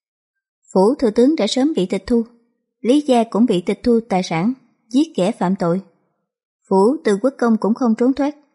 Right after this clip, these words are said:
Ngươi cho rằng bây giờ ngươi còn có tư cách gì nói điều kiện với ta? Hay là ngươi cảm thấy ngươi rất cao quý? Tùy tiện quỳ xuống thì ta đều phải nghe lời của ngươi.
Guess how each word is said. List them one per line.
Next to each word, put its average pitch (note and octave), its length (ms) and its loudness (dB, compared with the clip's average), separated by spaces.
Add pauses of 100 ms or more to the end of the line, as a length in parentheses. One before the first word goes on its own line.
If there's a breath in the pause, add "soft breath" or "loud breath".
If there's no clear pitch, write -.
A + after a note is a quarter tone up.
(720)
Ngươi C4 240 6
cho B3+ 140 -2
rằng G#3 220 -2
bây A#3+ 100 0
giờ G3+ 200 2
ngươi A3+ 200 4
còn G3+ 240 0
có B3 80 -2
tư C4 180 0
cách C#4+ 240 -6
gì G3 220 2
nói A3+ 200 2
điều A#3 140 -2
kiện F#3+ 200 -2
với B3+ 100 -2
ta? A#3+ 300 -6 (1080)
Hay B3 300 2
là A3 80 4
ngươi A3+ 200 4
cảm G#3+ 220 0
thấy C#4 200 -2
ngươi E4 180 2
rất C#4 180 -2
cao A#3 140 -2
quý? B3 240 0 (1040)
Tùy G3+ 280 2
tiện G3 220 0
quỳ G#3+ 180 0
xuống B3+ 280 2
thì A3 120 0
ta A#3 180 -2
đều G3+ 120 -2
phải F#3+ 200 -2
nghe B3+ 180 2
lời G#3 140 2
của A3 160 0
ngươi. B3 240 4